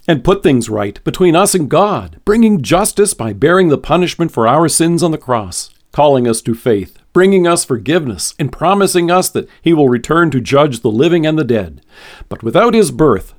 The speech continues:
the manger, the cross, and the resurrection, you and I would be condemned in that judgment. But now, as a result of what he has accomplished for us, Jesus assures us, "Whoever hears my word and believes him who sent me has eternal life and will not be condemned.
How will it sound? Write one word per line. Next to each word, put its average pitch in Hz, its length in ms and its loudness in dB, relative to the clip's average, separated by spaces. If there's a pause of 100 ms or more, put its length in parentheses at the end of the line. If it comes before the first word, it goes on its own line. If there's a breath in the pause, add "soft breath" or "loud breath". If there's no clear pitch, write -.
the - 80 -6
manger, 165 480 2
the - 140 -10
cross, 190 440 0
and 151 100 -2
the 135 80 2
resurrection, 180 760 0 (180)
you 214 180 0
and 196 80 2
I 262 200 2
would 131 160 0
be 117 120 0
condemned 110 520 -2
in 214 160 0
that 208 180 -2
judgment. 190 540 -2 (460 soft breath)
But 85 100 -12
now, 156 320 2
as 131 100 2
a 143 60 0
result 143 420 2
of 120 140 -6
what 139 180 0
he 180 140 -2
has 190 160 4
accomplished 220 560 -2
for 202 200 0
us, 113 280 -6 (180)
Jesus 139 460 2
assures 113 420 0
us, - 240 -10 (360 loud breath)
"Whoever 147 420 4
hears 202 420 0
my 196 220 2
word 127 520 -2
and 151 140 0
believes 147 520 -2
him 180 160 0
who 170 120 2
sent 196 300 -2
me 233 240 -6 (160)
has 135 360 0
eternal 160 460 0
life 107 340 -4
and 156 200 0
will 202 200 4
not 202 280 0
be 160 100 0
condemned. 95 560 -8